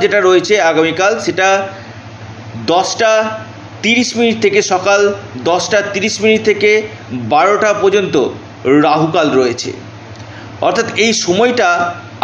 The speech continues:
আপনারা কোনো শুভ কাজ, investment আপনারা করবেন না। রাহুকালটা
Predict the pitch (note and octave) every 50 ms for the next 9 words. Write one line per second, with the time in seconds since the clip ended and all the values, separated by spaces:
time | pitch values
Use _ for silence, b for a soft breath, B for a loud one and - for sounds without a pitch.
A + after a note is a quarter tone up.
0 | D#3 F3+ - - A3 G#3+ A3+ A3 A3+ A3 A3 A3+ A#3 A#3 A#3+ A#3+ - - - -
1 | - - - - - - - - - - - F#3+ G3+ G3 A#3 A3+ A3 A3 A3 A3+
2 | A3+ E3+ E3 - - - - - - - - D#3+ F3+ G3 G3+ G3 G#3 G3 - -
3 | G3 A3 A#3+ A#3+ B3+ - - - - - - - - C#3+ D3+ D3 E3+ F3+ G#3 A3
4 | G#3+ - C#3 D3+ D3+ D3+ G3 A#3 C#4+ D#4+ - - - - - G2 C3 B2+ B2+ A2+
5 | F#2 - - - - - - - - - - B B B B B B B - A#2
6 | C#3 D#3+ F#3+ G#3+ G#3 A3 B3+ B3 B3 B3+